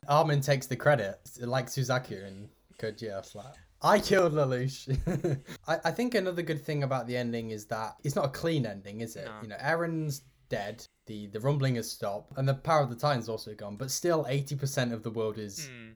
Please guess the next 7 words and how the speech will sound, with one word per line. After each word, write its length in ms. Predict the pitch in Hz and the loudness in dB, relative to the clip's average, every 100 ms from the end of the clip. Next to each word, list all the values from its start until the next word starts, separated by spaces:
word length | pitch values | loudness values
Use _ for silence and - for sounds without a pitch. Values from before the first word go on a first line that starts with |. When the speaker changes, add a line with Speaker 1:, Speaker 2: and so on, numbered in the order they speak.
| - | -2
Speaker 1:
gone. 400 | 113 95 95 - - _ _ | -2 -2 -8 -14 -16 _ _
And 160 | 139 143 | 2 6
also 420 | 151 170 170 156 | 8 6 4 2
the 120 | 135 127 | 4 4
Jaegerists 640 | 135 127 127 123 135 131 | 2 2 0 2 4 2
Speaker 2:
Are, 160 | 143 | 0
are 20 | 135 | -2